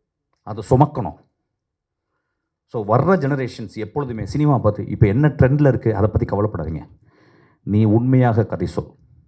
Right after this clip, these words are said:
உண்மையாக கதை சொல்லணும்னா என்ன? உண்மையா சினிமா கத்துக்க.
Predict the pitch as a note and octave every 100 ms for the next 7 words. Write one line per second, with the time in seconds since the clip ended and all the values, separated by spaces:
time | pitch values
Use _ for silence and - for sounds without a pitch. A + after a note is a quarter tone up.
0 | _ _ _ _ _ - D3+ E3+ G#3+ A3+
1 | G3 F#3+ E3+ E3+ E3 D#3+ D#3 D3 D#3 F3
2 | _ _ _ - - - - A#2 D3 F3+
3 | E3+ C#3+ C#3+ D#3+ D#3 G2 - - -